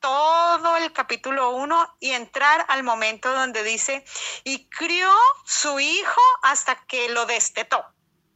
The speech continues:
¿cierto? Ella se quedó con el niño hasta que lo destetó y lo entregó. Y lo entregó porque había hecho un compromiso con Dios de entregar al hijo y fue y lo llevó donde el sacerdote Elí para consagrar a su hijo.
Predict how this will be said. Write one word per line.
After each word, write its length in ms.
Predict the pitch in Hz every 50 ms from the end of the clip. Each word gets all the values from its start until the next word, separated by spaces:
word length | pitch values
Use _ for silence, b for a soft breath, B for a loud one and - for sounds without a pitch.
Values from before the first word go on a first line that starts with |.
| _ _ _ _ _ -
¿cierto? 400 | - - 294 302 311 302 - 392 349 -
Ella 380 | - 277 269 277 277 302 311 302
se 160 | - 311 311
quedó 340 | - - 214 208 220 233 233
con 140 | - 302 294
el 100 | 262 240
niño 200 | 240 262 285 311
hasta 180 | 302 - 311
que 100 | - -
lo 60 | 247 220
destetó 480 | 208 - - 208 - - 294 330 320 -
y 140 | 311 320 311
lo 260 | 294 294 302 302 294
entregó. 920 | 294 285 277 269 254 - _ - 262 247 247 233 226 233 254 - - - _ _ _ _ _ _ _ _ _ _ _
Y 180 | 220 226 240
lo 160 | 220 226 226 226
entregó 600 | 220 220 208 _ - 214 214 208 190 262 320 339
porque 360 | - 339 339 - 262 240 208
había 420 | 196 - - 220 220 214 220 226
hecho 220 | 247 262 - - 277
un 100 | 285 254
compromiso 640 | - 285 269 254 254 233 214 202 202 208 262 254
con 180 | - 269 233 226
Dios 280 | 269 302 330 349 294
de 80 | 277 254
entregar 500 | 226 226 - - 202 202 185 196 190 202
al 160 | 220 254 285
hijo 300 | 320 320 - 339 349 339 -
y 120 | 269 269
fue 280 | - - - 294 302 320
y 40 | 330
lo 140 | 339 339 330
llevó 300 | 254 277 262 240 247 269
donde 260 | 294 311 311 285 247
el 60 | 254
sacerdote 760 | - - 240 233 - 208 190 196 196 196 196 - 247 240 - _
Elí 380 | - 226 220 208 214 262 330 440 B B B B B B B
para 260 | - 254 240 247 240 -
consagrar 840 | 262 254 247 240 226 - - - 240 214 208 196 220 220 220 226
a 60 | 247 240
su 160 | - 339 370
hijo. 240 | 392 330 - -